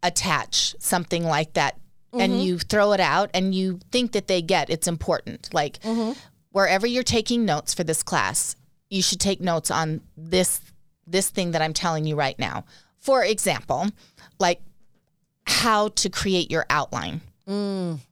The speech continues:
Speaker 2: mm-hmm.
Speaker 1: So this is a Roman numeral, this is a capital A, you can't
Speaker 2: Mm-hmm.
Speaker 1: have a one if you don't have a two,
Speaker 2: Mm-hmm.
Speaker 1: all of that. We do it on the board. We do a general one, then we do a very specific one. Um, and then there's,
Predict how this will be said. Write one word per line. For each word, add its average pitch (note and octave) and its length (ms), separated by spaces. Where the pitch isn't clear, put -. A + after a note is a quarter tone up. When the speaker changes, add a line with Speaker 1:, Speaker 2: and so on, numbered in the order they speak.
Speaker 2:
mm-hmm. G3 360
Speaker 1:
So E3 220
this D#3+ 220
is G3+ 120
a A3+ 80
Roman A3+ 340
numeral, A3 440
this E3+ 200
is F3+ 140
a F#3+ 100
capital G#3 540
A, G3 320
you F3+ 140
can't - 240
Speaker 2:
Mm-hmm. F3+ 80
Speaker 1:
have G3 120
a A3 80
one F#3+ 440
if E3+ 120
you C#3+ 80
don't D3+ 200
have G3 140
a A#3 60
two, G3 640
Speaker 2:
Mm-hmm. G#3+ 280
Speaker 1:
all F3 160
of F3 120
that. E3+ 400
We C3 100
do D3+ 200
it F3+ 80
on A3+ 120
the A#3 60
board. G3 680
We D#3+ 100
do D#3 320
a D3 280
general G#3 540
one, G#3 360
then E3+ 140
we D#3 80
do D#3 140
a C#3+ 60
very C#3 220
specific - 760
one. A3 640
Um, D#3 480
and F3 200
then F#3 420
there's, G3+ 440